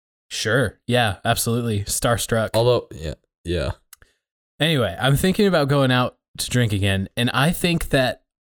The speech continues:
Speaker 1: no one actually knows what they like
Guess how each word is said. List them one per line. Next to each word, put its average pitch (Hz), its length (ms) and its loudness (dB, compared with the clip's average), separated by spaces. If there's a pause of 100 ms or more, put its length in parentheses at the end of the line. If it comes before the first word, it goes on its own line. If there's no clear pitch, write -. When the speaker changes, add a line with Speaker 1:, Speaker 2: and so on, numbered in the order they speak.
(920)
Speaker 1:
no 143 260 4
one 202 340 4
actually 123 540 0
knows 113 720 0 (520)
what 123 220 0
they 113 180 0
like 95 600 -6